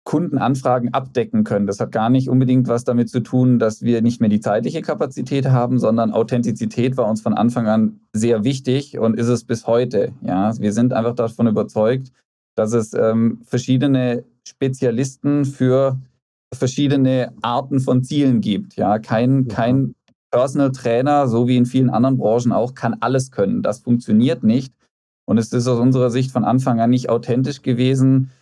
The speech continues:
Speaker 1: ähm, jegliche Kundenziele anzunehmen, ja, weil ich muss mich als Trainer auf einen Bereich oder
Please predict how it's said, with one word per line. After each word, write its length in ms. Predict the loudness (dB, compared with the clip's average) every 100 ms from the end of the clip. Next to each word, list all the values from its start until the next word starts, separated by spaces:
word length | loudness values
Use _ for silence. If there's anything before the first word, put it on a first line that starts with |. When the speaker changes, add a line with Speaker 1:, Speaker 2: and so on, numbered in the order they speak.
| _ _
Speaker 1:
ähm, 380 | -2 2 0 -2 -8
jegliche 920 | -2 0 0 0 0 0 2 2 0 -2
Kundenziele 760 | -4 -2 -4 -4 0 2 2 2
anzunehmen, 880 | -2 0 0 2 2 2 -2 -8 -6
ja, 360 | -2 2 0 0
weil 460 | 0 2 0 -2 -8 _ _ -8
ich 120 | -2
muss 180 | -2 0
mich 180 | 0 0
als 160 | -2 -4
Trainer 460 | 0 2 2 0
auf 140 | -2 -2
einen 280 | 0 2
Bereich 520 | 0 2 0 0 -2 0
oder 300 | 0 0